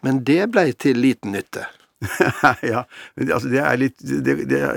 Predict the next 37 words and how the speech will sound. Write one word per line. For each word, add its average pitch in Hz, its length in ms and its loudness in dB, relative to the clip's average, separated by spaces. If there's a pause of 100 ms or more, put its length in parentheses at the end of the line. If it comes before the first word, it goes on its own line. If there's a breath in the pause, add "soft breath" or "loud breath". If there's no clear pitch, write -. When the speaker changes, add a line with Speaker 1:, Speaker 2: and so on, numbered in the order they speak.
(300)
Speaker 2:
det 131 160 2
er 120 160 2
faktisk 113 300 -4
ganske 104 180 0
alvorlig, 104 380 2
altså, 127 160 -2
for 123 80 0
det, 123 100 0
da 123 160 4
det 113 240 -4
kom, 147 220 2
så 143 100 0
var 113 140 4
jeg 113 80 0
litt 110 100 -2
sjokka. 139 320 2 (240 soft breath)
Jeg - 80 -2
var 127 140 4
en 131 100 2
ung 123 240 2
mann 107 160 0
og 110 140 -4
så 120 80 -2
videre, 127 480 0
fortsatt. - 420 0 (480 soft breath)
Og - 80 -4
jeg 143 80 0
synes 143 180 0
det 135 140 4
var 120 80 2
sjokkerende, 123 440 2
men 139 160 6
heldigvis 127 600 2
så 151 80 0
hadde 131 200 -2
vi 123 120 0
da 120 80 4